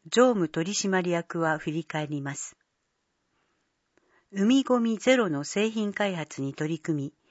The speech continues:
伝統工芸品であるだるまの工法を活用することで、プラスチックを使わない紙製マネキンの開発に成功しました。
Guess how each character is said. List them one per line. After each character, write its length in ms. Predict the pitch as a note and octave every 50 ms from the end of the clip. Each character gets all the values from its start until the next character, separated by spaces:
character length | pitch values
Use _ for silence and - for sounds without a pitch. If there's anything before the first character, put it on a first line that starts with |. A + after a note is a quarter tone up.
| _ - - - - _ -
伝 260 | G#3 G#3+ B3 C#4 D4 -
統 220 | - C4 C4 B3+
工 280 | - - B3 B3 A#3+ A#3
芸 260 | G#3+ A#3 A3+ A3+ A3+
品 260 | A3 A#3 A3 G#3+ G#3+
で 180 | G3 G#3+ G3+ G3+
あ 120 | G3 F#3+ E3
る 200 | - C#3+ D3 - _ _ _ _ _ _ _ -
だ 140 | E3+ F3 G3+
る 120 | B3+ C4+
ま 140 | C#4 C#4 C4+
の 120 | C4 B3+
工 280 | - - B3 B3 A#3+ A#3
法 320 | - A#3 A3+ A3 G#3+ G#3+
を 60 | G#3+
活 380 | G#3 - - G3+ - - - A3
用 160 | A3 G#3+ G#3
す 180 | G3+ - G#3 G3
る 80 | G3+
こ 140 | G3+ - G3
と 120 | - F#3+ F3
で、 220 | - C#3+ C3 - _ _ _ _ _ _ _ _ _ _ _ _ _ -
プ 100 | - G#3+
ラ 160 | B3 C4+ C#4
ス 100 | - -
チ 120 | - C#4+
ッ 60 | C#4 C#4 -
ク 160 | - F3+ D#3+
を 80 | D3
使 300 | D3 - - - - F3
わ 120 | E3+ E3+ E3
な 200 | E3 D#3+ D#3 D3+
い 160 | D3 D3+ - _ _ _ _ _ _ _
紙 280 | - - A3 A#3 C4 C#4
製 260 | - - C#4 C4+ C4+
マ 140 | C4 C4+ C4
ネ 120 | C4 A#3+
キ 160 | - - E3+
ン 120 | D#3+ D#3 D3
の 100 | C#3+ C#3
開 280 | - - D#3+ F#3+ G3+ G3+
発 260 | G3+ F#3+ - - F3+
に 140 | F3 E3+ E3
成 240 | - - E3 E3 D#3+
功 200 | - - D#3 D3+
し 160 | - - - D#3
ま 100 | D3+ C#3
し 140 | - -
た。 160 | - D3+ -